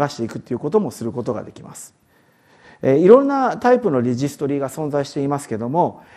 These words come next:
えー、残念ながらですね、Microsoftの方ではAzureコンテナレジストリはオンプレミスでは現在はサポートしていません。今ですね、作ったレジストリって将来的にどこに出てそうですかね。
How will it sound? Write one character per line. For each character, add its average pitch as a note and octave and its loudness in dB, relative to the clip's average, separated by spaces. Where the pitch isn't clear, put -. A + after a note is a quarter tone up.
え A2+ -4
ー、 - -14
残 D#3 -4
念 F#3 -6
な F#3 -4
が A#2+ -4
ら G#2+ -10
で G2+ -12
す - -16
ね、 A2 -10
Microsoft G#3 -2
の A#2+ -4
方 C3 2
で A#2+ -2
は A#2+ 0
Azure F3 4
コ F#3 -6
ン F3+ -4
テ F3+ -4
ナ E3+ -2
レ D3 0
ジ G3 -2
ス G3+ -8
ト B2+ -4
リ G#2+ -6
は B2 -4
オ D#3 2
ン F#3 -2
プ G3 4
レ F#3+ 2
ミ C3+ -2
ス B2 -12
で B2+ -2
は B2 0
現 A#3+ 0
在 A#3 2
は A3+ -2
サ - -6
ポ A2+ -10
ー - -14
ト - -16
し - -20
て - -20
い - -20
ま - -18
せ - -18
ん。 - -20
今 C#4 4
で C3 0
す - -10
ね、 A#2+ -4
作 - -2
っ E3 2
た B2+ -2
レ A#2+ 0
ジ B2+ -2
ス C3 -12
ト B2+ -4
リ B2+ -2
っ A#2+ -10
て C3 -10
将 G3 0
来 G#3 0
的 G3+ -4
に F3+ -4
ど F#3 4
こ E3+ -2
に A#2+ -2
出 A2 -10
て - -16
そ - -16
う - -18
で - -20
す - -20
か - -18
ね。 - -20